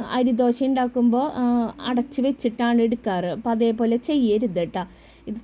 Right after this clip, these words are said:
തുറന്ന് തന്നെ വെച്ചിട്ട് മൊരിച്ചെടുത്തതിന് ശേഷം വേണം നമുക്കിതൊന്ന് മറിച്ചിടാൻ.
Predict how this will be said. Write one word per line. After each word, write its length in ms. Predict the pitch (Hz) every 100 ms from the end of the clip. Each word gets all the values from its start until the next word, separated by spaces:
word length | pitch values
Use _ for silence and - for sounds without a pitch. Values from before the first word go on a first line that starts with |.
| 294
തുറന്ന് 320 | 269 240 240
തന്നെ 180 | 269 277
വെച്ചിട്ട് 540 | 302 - 226 214 254
മൊരിച്ചെടുത്തതിന് 1000 | 339 254 226 233 233 220 285 240 233 226
ശേഷം 520 | 240 294 240 233 262
വേണം 300 | 294 240 226
നമുക്കിതൊന്ന് 500 | 269 226 226 214 220
മറിച്ചിടാൻ. 680 | 220 240 196 - 190 180 190